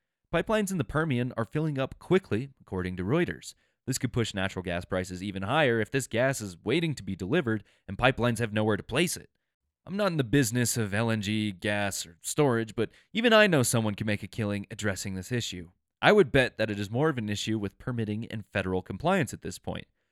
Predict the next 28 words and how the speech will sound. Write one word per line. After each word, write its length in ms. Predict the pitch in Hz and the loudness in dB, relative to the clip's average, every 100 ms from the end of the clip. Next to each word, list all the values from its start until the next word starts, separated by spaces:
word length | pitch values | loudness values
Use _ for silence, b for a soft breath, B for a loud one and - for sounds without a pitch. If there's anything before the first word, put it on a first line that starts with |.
| _ - | _ -4
There's 120 | 139 | 6
a 40 | |
whole 160 | 147 226 | 8 10
lot 160 | 202 170 | 10 8
of 100 | 139 | 8
red 200 | 135 - | 6 4
tape 240 | 113 113 | 0 0
surrounding 400 | - 98 95 92 | -4 -4 -4 -6
pipeline 440 | - 120 120 107 | -2 -2 -2 -6
construction 520 | 98 95 - 92 - 92 | -6 -6 -2 -4 -4 -10
in 120 | 87 | -8
the 60 | |
United 400 | 87 90 90 87 | -6 -6 -6 -6
States, 540 | - - 120 - - - _ _ | -6 -2 -4 -4 -10 -10 _ _
largely 420 | - 220 208 208 208 | 0 0 0 -4 -6
because 380 | 170 - 240 | -6 -8 -6
of 60 | 208 | -4
the 160 | 160 156 | 0 2
attitude 520 | 160 - 127 135 120 | 2 -2 -4 -6 -6
around 280 | 113 120 120 | -2 -2 -2
domestic 400 | 101 131 - 131 | 0 -2 -2 -4
energy 380 | 147 139 92 95 | 0 0 -2 -4
that's 180 | 98 - | -4 -6
been 120 | 101 | -8
crafted 460 | 131 139 - 92 98 _ _ - | -2 -2 -2 -10 -10 _ _ -8
in 140 | 101 | -6
recent 360 | 92 98 95 - | -4 -4 -6 -6
years. 400 | 123 107 - | -2 -2 -4